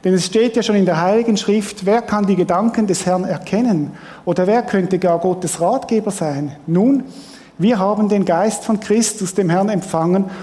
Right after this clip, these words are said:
und können seine Gedanken verstehen. Für Menschen, die Gott nicht persönlich kennen, sind geistliche Gespräche etwas Ungewohntes, etwas auch ein bisschen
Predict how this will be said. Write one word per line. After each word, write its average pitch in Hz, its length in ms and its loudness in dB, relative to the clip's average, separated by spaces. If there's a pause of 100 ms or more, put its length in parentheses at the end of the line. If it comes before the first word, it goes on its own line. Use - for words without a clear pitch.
(140)
und 180 160 0
können 180 300 0
seine 202 520 2 (300)
Gedanken 180 640 0
verstehen. 160 680 0 (1200)
Für 190 120 0
Menschen, 220 440 2
die 185 260 2 (200)
Gott 247 260 2
nicht 208 180 2
persönlich 208 500 0
kennen, 196 400 0
sind 180 260 -2
geistliche 196 520 0
Gespräche 185 420 0
etwas 180 240 -4
Ungewohntes, 190 840 0 (260)
etwas 190 320 0
auch 165 260 0
ein 175 100 2
bisschen 175 140 0